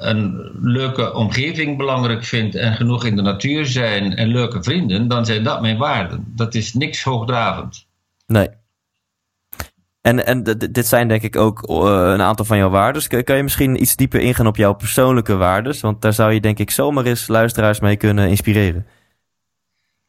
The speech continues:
Speaker 1: Nou, ik denk over, over de jaren gezien dat voor mij de voornaamste eigenlijk vriendschap geworden is. Ik denk, als je op het eind van je leven terugkijkt,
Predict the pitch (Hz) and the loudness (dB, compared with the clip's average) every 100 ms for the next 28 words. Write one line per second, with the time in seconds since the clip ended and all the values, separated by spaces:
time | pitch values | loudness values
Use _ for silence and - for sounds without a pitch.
0 | _ - 160 147 131 156 160 143 - - | _ -4 -4 -2 -2 -2 -2 -6 -12 -18
1 | - 165 160 143 - 165 147 127 117 117 | -8 -6 -4 -6 -6 -6 -4 -2 0 0
2 | 175 196 165 120 107 170 170 123 123 120 | 0 -2 -2 -4 -2 -2 -2 -2 -4 -4
3 | - 120 123 123 120 120 120 - 120 107 | -4 -2 0 0 -2 -2 -6 -6 -4 -2
4 | 104 131 208 185 - 139 135 123 - 151 | -2 0 -2 -4 -4 -4 -4 -6 -6 -2
5 | 180 - 143 - 107 95 82 - 90 - | -2 -2 -4 -4 -4 -2 -4 -8 -8 -10
6 | - _ _ _ _ _ _ _ _ _ | -14 _ _ _ _ _ _ _ _ _
7 | _ _ _ - 117 107 131 131 - 95 | _ _ _ -6 -4 0 -2 -2 -6 -6
8 | 139 120 120 117 113 113 117 151 202 202 | -2 -2 -2 -4 -4 -6 -4 -4 -4 -4
9 | 156 127 135 147 131 98 117 185 196 - | -4 -2 -2 -4 -2 -4 -2 -2 -4 -6
10 | 78 107 - - | -4 -6 -10 -16